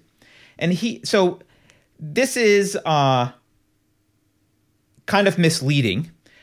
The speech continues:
but he, he yells at Jack for, I'm not gonna play this one, but he yells at Jack for, he says,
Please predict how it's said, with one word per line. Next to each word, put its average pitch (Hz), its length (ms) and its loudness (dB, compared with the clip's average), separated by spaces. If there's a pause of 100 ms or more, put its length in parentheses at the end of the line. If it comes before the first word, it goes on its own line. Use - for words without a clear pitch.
(140)
but 175 160 2
he, 220 380 -2
he 214 260 -2
yells 196 280 4
at 143 160 -4
Jack 156 580 0
for, 156 400 -2
I'm 160 80 0
not 170 80 0
gonna 156 120 -2
play 131 260 0
this 123 240 -2
one, 98 180 -4
but 131 100 -4
he 214 200 -4
yells 185 200 2
at - 100 -4
Jack 120 320 0
for, 117 380 -2 (800)
he 170 160 -2
says, 160 260 0